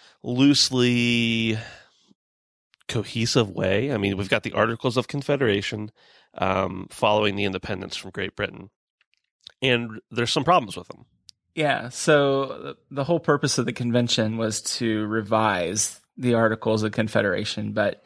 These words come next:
Speaker 2: it really was the intention from the get-go from people like James Madison and the spin doctor himself, the Wizard of Oz, Alexander Hamilton, to create a new government rather than just fixing what was already there.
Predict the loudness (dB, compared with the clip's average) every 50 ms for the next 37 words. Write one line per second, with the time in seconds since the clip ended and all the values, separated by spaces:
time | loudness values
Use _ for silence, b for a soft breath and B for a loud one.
0 | B B B B B B B B B B 2 2 2 4 4 4 4 6 6 4
1 | 2 2 2 0 0 0 -2 -2 -2 -2 -2 0 0 -2 -2 -2 -2 -2 -2 -2
2 | 0 2 2 2 2 2 4 4 4 6 4 2 0 -2 -4 -2 -2 -2 0 0
3 | 0 2 2 2 0 0 -2 -2 0 0 0 0 -2 -2 0 0 0 0 -2 -2
4 | 0 0 2 2 2 0 -2 -6 b b b b b b b b 0 2 2 2
5 | 2 2 0 2 4 4 4 6 6 4 4 2 0 -2 0 0 0 0 0 0
6 | 2 4 4 4 2 0 -2 -2 0 0 2 0 0 -2 2 2 2 4 4 4
7 | 4 2 0 -2 -4 0 2 2 4 2 2 2 2 0 2 0 0 0 2 2
8 | 2 2 0 -2 -2 -4 -4 -2 -4 -6 -10 b b b b b b b b b
9 | -6 -6 -2 2 4 4 6 6 4 4 4 2 4 4 2 2 2 0 -2 -2
10 | -4 -4 -2 0 2 2 2 2 2 0 0 0 0 0 0 0 0 0 0 0
11 | -2 -2 -2 -2 -4 -4 -2 -2 -2 -2 -2 0 0 2 2 0 -2 0 0 2
12 | 2 2 0 -2 -4 -6